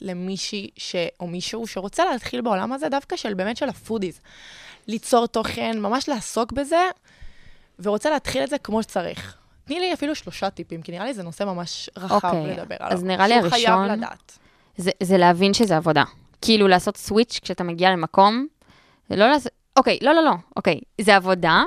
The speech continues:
Speaker 2: אז לא לעשות סוויץ' כשאתה מגיע למקום במובן של להיכנס לעבודה. הרבה מתביישים.
Speaker 1: כן.
Speaker 2: כאילו, לפתוח את המצלמה ולצלם. ל-,
Speaker 1: נכון.
Speaker 2: לסדר את השולחן ולצלם,
Speaker 1: וואי,
Speaker 2: מסתכלים
Speaker 1: זה
Speaker 2: עלינו.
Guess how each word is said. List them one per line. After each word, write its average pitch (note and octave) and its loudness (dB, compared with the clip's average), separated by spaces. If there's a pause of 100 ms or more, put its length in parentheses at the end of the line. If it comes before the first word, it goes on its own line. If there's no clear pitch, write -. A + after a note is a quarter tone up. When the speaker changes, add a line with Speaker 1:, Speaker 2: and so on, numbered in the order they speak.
Speaker 2:
אז G3+ 0
לא A3+ 8
לעשות A#3 0
סוויץ' F3+ -4
כשאתה F3+ -4
מגיע F3 -2
למקום F3 -2
במובן F3 0
של F3 2
להיכנס F#3 -2
לעבודה. E3+ 4 (500)
הרבה F#3 4
מתביישים. F3 0 (640)
Speaker 1:
כן. F3 -2 (140)
Speaker 2:
כאילו, G3 6
לפתוח G3+ 4
את - -8
המצלמה F#3 2
ולצלם. E3 2 (240)
ל-, F3+ 0
Speaker 1:
נכון. G#3+ 0
Speaker 2:
לסדר F#3 0
את F#3 -6
השולחן G3 0
ולצלם, G3 4
Speaker 1:
וואי, G#3 8
Speaker 2:
מסתכלים F#3+ 0
Speaker 1:
זה F#3+ 4
Speaker 2:
עלינו. F3+ 4